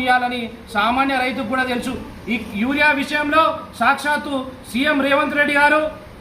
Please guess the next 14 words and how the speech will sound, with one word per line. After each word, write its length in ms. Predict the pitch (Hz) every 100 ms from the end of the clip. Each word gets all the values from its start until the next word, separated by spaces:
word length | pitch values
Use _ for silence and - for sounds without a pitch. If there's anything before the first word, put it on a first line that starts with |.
| - 196
మా 80 | 254 247
వ్యవసాయ 340 | 247 277 302 302
శాఖ 160 | 294 285 294
మంత్రి 180 | 285 294 220
తుమ్మల 240 | 262 294 294 277
నాగేశ్వరరావు 540 | 285 294 294 285 285
గారు 200 | 285 285 262 - - 208
ఇద్దరు 260 | 190 277 269
కూడా 160 | 277 269 254 262 - -
కేంద్ర 240 | 220 247 262 262
ప్రభుత్వం 320 | 254 - 254
దగ్గరకు 240 | 254 262 262
పోయి 160 | 269 240
వ్యవసాయ 340 | 254 269 277